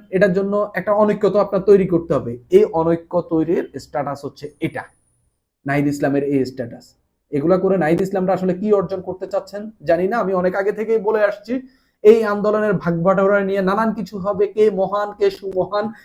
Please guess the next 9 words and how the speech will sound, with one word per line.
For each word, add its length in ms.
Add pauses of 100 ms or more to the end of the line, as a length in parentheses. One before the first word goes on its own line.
এসব 240
নিয়ে 160
আলাপ 340
হবে। 320 (240)
মহান 340
সুমহান 500
নিজেকে 320
এস্টাবলিশ 680
করে 360